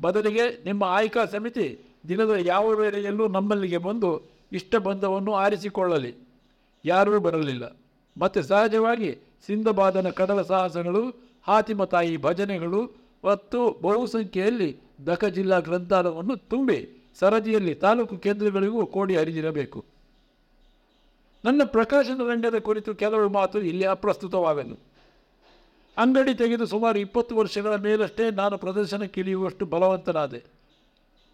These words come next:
ಆದರೆ ಅಲ್ಲೂ ವ್ಯವಹಾರಗಳಲ್ಲಿ ಪಾರದರ್ಶಕತೆ ಮತ್ತು ಜನಸ್ನೇಹಿ ಶಿಸ್ತನ್ನು ಉಳಿಸಿಕೊಂಡಿದ್ದೆ. ನನ್ನ ಪ್ರಕಾಶನದ ಗುಣಮಟ್ಟದ ಪೂರ್ಣ ಜವಾಬ್ದಾರಿಯನ್ನು ಮೈಸೂರಿನಲ್ಲಿದ್ದ ನನ್ನ ತಂದೆ ಜಿ ಟಿ ನಾರಾಯಣರಾವ್ ವಹಿಸಿಕೊಂಡಿದ್ದರು.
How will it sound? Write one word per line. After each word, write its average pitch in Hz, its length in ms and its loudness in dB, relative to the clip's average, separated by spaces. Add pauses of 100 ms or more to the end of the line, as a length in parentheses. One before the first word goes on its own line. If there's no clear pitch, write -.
(200)
ಆದರೆ 226 340 2
ಅಲ್ಲೂ 233 420 0
ವ್ಯವಹಾರಗಳಲ್ಲಿ 208 960 2
ಪಾರದರ್ಶಕತೆ 208 1080 -2
ಮತ್ತು 185 240 -4
ಜನಸ್ನೇಹಿ 190 640 -2
ಶಿಸ್ತನ್ನು 196 440 -6
ಉಳಿಸಿಕೊಂಡಿದ್ದೆ. 156 840 -6 (500)
ನನ್ನ 190 140 2
ಪ್ರಕಾಶನದ 202 720 0
ಗುಣಮಟ್ಟದ 202 580 -2
ಪೂರ್ಣ 214 360 -2
ಜವಾಬ್ದಾರಿಯನ್ನು 185 720 0
ಮೈಸೂರಿನಲ್ಲಿದ್ದ 196 680 -2
ನನ್ನ 175 240 -4
ತಂದೆ 185 600 -2 (200)
ಜಿ 190 80 -2
ಟಿ 208 140 -2
ನಾರಾಯಣರಾವ್ 190 640 2
ವಹಿಸಿಕೊಂಡಿದ್ದರು. 156 760 -6